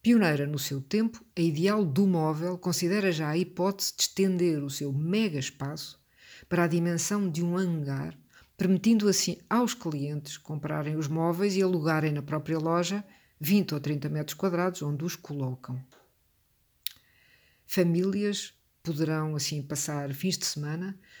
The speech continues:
ou mudarem-se redondamente para a Ideal, onde terão tetos altos e largo convívio com os donos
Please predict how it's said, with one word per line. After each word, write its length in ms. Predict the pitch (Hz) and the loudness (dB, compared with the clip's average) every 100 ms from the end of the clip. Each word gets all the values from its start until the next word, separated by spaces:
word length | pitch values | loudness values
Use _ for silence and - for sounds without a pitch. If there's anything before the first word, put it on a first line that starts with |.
| - | -6
ou 100 | 180 | 0
mudarem-se 640 | 175 151 156 156 170 - | 0 2 0 0 -2 -2
redondamente 640 | 170 160 175 156 147 139 | 0 0 0 -2 -4 -8
para 160 | - 147 | -8 -4
a 80 | 151 | -2
Ideal, 560 | 165 185 147 160 175 - - - - | 0 0 0 -2 -6 -12 -20 -16 -4
onde 180 | 165 | -4
terão 260 | 135 160 151 | -2 -2 -2
tetos 400 | 143 190 190 143 | 0 0 0 -2
altos 300 | 156 160 - | 0 -2 -2
e 80 | 147 | -4
largo 360 | 143 170 160 | 0 0 0
convívio 500 | - 160 143 143 147 | -4 -6 -2 -2 -2
com 160 | 147 156 | -2 -2
os 100 | 143 | -2
donos 460 | 135 156 156 151 | 0 -2 -2 -4